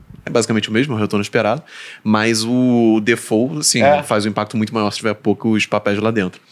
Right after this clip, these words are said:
Speaker 2: Perfeito.
Speaker 1: Vocês veem um futuro em que vocês vão diversificar muito mais esse fundo, passando de vinte e cinco pra cem, como eu tinha falado antigamente, e abdicar um pouco daquele dia a dia ali de fazer uma análise mais profunda, ou vocês acham que não vale a pena esse trade-off?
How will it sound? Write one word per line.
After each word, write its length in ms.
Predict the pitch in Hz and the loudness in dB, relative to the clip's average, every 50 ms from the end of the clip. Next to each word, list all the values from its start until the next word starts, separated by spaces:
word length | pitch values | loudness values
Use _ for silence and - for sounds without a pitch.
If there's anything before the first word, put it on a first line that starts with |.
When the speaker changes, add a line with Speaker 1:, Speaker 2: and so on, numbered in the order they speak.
| - | -14
Speaker 2:
Perfeito. 340 | - 101 95 - 101 92 92 | -12 -10 -10 -10 -10 -4 0
Speaker 1:
Vocês 280 | - 113 - 156 170 - | 0 2 4 4 2 4
veem 200 | 110 123 143 180 | 4 2 2 2
um 80 | 196 170 | 2 0
futuro 560 | - 127 - - - 120 127 110 101 92 - _ | -2 -2 -2 2 4 4 6 6 4 0 -2 _
em 140 | - 101 98 | -4 -4 -4
que 120 | 92 - 101 | -2 -2 -2
vocês 600 | 92 95 95 92 - - 95 98 95 - - - _ - 98 - - - | 0 2 2 2 2 0 0 -2 -2 -4 -6 -8 _ -20 -20 -20 -18 -10
vão 160 | - 104 104 101 | -6 -4 -4 -4
diversificar 580 | 98 101 104 98 - - - 104 - 104 98 | -2 -2 -2 0 0 0 0 -2 -2 -2 -2
muito 560 | 98 98 98 101 107 127 160 190 - - 147 | -2 -2 -2 -2 0 0 0 0 -2 -4 -4
mais 400 | 117 104 98 98 98 104 101 92 | -2 -2 0 0 -2 -2 -4 -4
esse 220 | 95 87 - - 90 | -4 -4 -4 -4 -4
fundo, 240 | - - 110 117 110 | -6 -8 -8 -8 -6
passando 320 | - - 98 - 101 98 | -6 -8 -6 -6 -6 -8
de 80 | 92 92 | -8 -8
vinte 180 | 92 101 101 - | -8 -8 -8 -8
e 20 | |
cinco 120 | - 101 | -8 -6
pra 140 | - - 101 | -4 -4 -2
cem, 220 | 95 - - 110 117 | -2 0 -2 -2 -2
como 120 | 101 98 | -2 -2
eu 40 | 95 | -4
tinha 80 | - 95 | -4 -4
falado 140 | - 95 95 | -4 -4 -4
antigamente, 500 | 90 - 95 95 90 92 101 123 131 - - - - - - - - - - | -4 -4 -4 -4 -2 -2 -2 -2 -2 -4 -8 -12 -20 -20 -20 -18 -16 -4 0
e 80 | 110 123 | 2 2
abdicar 420 | 120 110 123 113 117 110 - 127 | 4 4 2 0 0 0 -2 -2
um 60 | 170 185 | -4 0
pouco 300 | - 147 143 - - 113 | 2 2 2 2 2 0
daquele 320 | 104 104 - - 101 101 | 0 0 0 0 -2 -2
dia 240 | 90 95 104 104 101 | -2 -2 0 0 0
a 40 | 95 | 0
dia 280 | 90 95 98 101 98 | -2 -2 -4 -2 -2
ali 180 | 95 95 98 95 | -2 -2 -4 -4
de 80 | 90 - | -4 -4
fazer 260 | - 98 95 90 101 | -2 -2 -2 0 -2
uma 160 | 95 95 98 | -2 -2 -4
análise 260 | 95 95 95 95 90 90 | -4 -4 -6 -6 -6 -8
mais 140 | 95 92 | -8 -8
profunda, 440 | - - 95 - - 131 143 170 170 170 - - - - - | -10 -10 -14 -8 -4 -2 0 0 0 -2 -4 -8 -12 -4 0
ou 100 | 135 123 | 0 2
vocês 220 | - 143 127 117 | 2 2 2 2
acham 160 | 120 120 - | 0 -2 -2
que 80 | - 113 | -2 -2
não 200 | 107 107 113 127 | -2 -2 -2 -2
vale 200 | 117 113 104 104 | -2 -2 0 0
a 40 | 101 | -2
pena 180 | - 98 95 95 | -2 -2 -2 -2
esse 100 | - - | -2 -2
trade-off? 480 | - 95 92 92 95 90 85 - - | -2 -2 -2 -2 -2 -4 -6 -8 -14